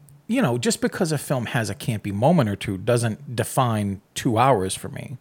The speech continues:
The first, the first scenes are not very good at all.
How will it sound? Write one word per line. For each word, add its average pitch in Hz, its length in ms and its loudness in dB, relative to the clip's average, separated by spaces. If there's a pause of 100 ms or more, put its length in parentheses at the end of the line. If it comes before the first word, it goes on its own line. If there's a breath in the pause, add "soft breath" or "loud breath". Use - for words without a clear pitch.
(640 loud breath)
The 147 100 6
first, - 420 6
the 147 80 2
first 165 320 6
scenes 135 340 4
are 95 80 0
not 101 220 0
very 104 180 4
good 101 180 0
at 92 120 -4
all. 90 320 -4